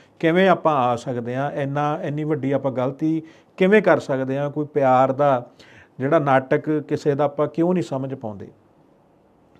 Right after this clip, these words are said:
ਤੇ ਜਿਹੜਾ ਇਹਨੇ ਢੋਲੀ ਇੱਕ, ਅਹ, ਜਿਹੜਾ ਹੈਗਾ ਮੁਕੇਸ਼ ਦਮਾਮੀ, ਕਿੱਦਾਂ ਇਹਨੇ ਆਪਣੀ ਕਲਾ ਨੂੰ ਵੀ ਬਦਨਾਮ ਕੀਤਾ। ਇੰਨਾ ਵਧੀਆ ਜੇ ਕੋਈ ਢੋਲ ਵਜਾਉਂਦਾ, ਇੰਨੀ ਰੱਬ ਨੇ ਉਹਨੂੰ ਕੋਈ ਦਾਤ ਬਖਸ਼ੀ ਸੀ ਤਾਂ ਉਹਨੂੰ ਸਹੀ ਪਾਸੇ ਲਗਾਉਂਦਾ।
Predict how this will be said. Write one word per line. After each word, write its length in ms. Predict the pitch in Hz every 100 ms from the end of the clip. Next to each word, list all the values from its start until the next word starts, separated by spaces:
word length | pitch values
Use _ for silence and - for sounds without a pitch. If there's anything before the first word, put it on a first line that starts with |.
| _ _ _ -
ਤੇ 80 | 160
ਜਿਹੜਾ 420 | 160 170 185 185
ਇਹਨੇ 520 | 170 165 180 175 165 160 -
ਢੋਲੀ 500 | 175 135 135 160 160
ਇੱਕ, 300 | 165 156 151
ਅਹ, 60 | 143 139 135 139 131 135
ਜਿਹੜਾ 300 | 123 139 143
ਹੈਗਾ 220 | 131 131
ਮੁਕੇਸ਼ 480 | 147 139 135 139 135
ਦਮਾਮੀ, 560 | 127 123 123 135 147 127 - - - _
ਕਿੱਦਾਂ 320 | - 156 196 190
ਇਹਨੇ 140 | 190
ਆਪਣੀ 280 | 196 185 185
ਕਲਾ 360 | 190 180 180
ਨੂੰ 100 | 190
ਵੀ 100 | 196
ਬਦਨਾਮ 440 | 190 156 147 127 127
ਕੀਤਾ। 380 | - 113 107 104 - _ _ _ _ _ _ _ _ -
ਇੰਨਾ 260 | 147 170 180
ਵਧੀਆ 300 | 170 180 180
ਜੇ 120 | 175
ਕੋਈ 120 | 165 165
ਢੋਲ 220 | 180 139
ਵਜਾਉਂਦਾ, 520 | 123 123 120 117 127
ਇੰਨੀ 360 | 139 131 135 147 - - _ -
ਰੱਬ 220 | 127 123
ਨੇ 180 | 143 147
ਉਹਨੂੰ 400 | 147 151 151 135
ਕੋਈ 120 | 139
ਦਾਤ 400 | 113 123 127 143
ਬਖਸ਼ੀ 400 | 147 127 - 131
ਸੀ 180 | 120 135
ਤਾਂ 140 | 151
ਉਹਨੂੰ 220 | 160 175
ਸਹੀ 260 | 180 147 160
ਪਾਸੇ 360 | 165 151 139 131
ਲਗਾਉਂਦਾ। 640 | 127 113 113 127 143 -